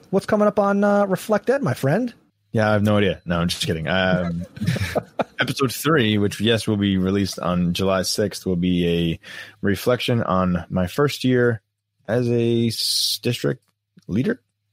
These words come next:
Speaker 2: I don't, I don't need my, my title, whatever, whatever it is.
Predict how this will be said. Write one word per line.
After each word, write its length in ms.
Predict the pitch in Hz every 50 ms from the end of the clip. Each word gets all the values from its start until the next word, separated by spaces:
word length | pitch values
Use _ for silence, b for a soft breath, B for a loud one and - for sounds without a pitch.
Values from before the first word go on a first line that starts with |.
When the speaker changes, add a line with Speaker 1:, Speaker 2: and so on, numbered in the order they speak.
| - 92
Speaker 2:
I 100 | 95 95
don't, 280 | 110 107 104 107 87
I 40 | 104
don't 100 | 117 107
need 60 | 98 87
my, 180 | 76 73 73 -
my 160 | - 92 87
title, 340 | - - 76 76 73 78 - _ _
whatever, 260 | - 98 98 98 98 92
whatever 300 | 92 78 69 71 69 71
it 40 |
is. 220 | 71 69 - -